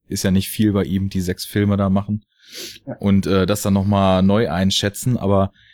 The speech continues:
Speaker 1: ich hab halt Requiem so aus, aus nostalgischen Gründen, so damals meine späte Jugend, mehrfach gesehen, jedes Mal umgehauen.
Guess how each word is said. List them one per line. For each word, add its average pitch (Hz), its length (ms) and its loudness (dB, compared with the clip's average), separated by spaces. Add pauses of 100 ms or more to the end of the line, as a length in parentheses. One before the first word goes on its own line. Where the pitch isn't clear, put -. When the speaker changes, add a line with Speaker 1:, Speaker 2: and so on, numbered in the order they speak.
(240)
Speaker 1:
ich 110 140 -6
hab 107 80 -2
halt 104 160 -2
Requiem 120 520 2
so 107 200 2
aus, - 520 -2
aus 98 200 -4
nostalgischen 113 680 2
Gründen, 127 600 0
so 98 160 0
damals 98 420 2
meine 98 200 2
späte 107 340 -2
Jugend, 110 420 0
mehrfach 101 340 -2
gesehen, 101 320 -2
jedes 98 300 -2
Mal 104 100 0
umgehauen. 110 580 0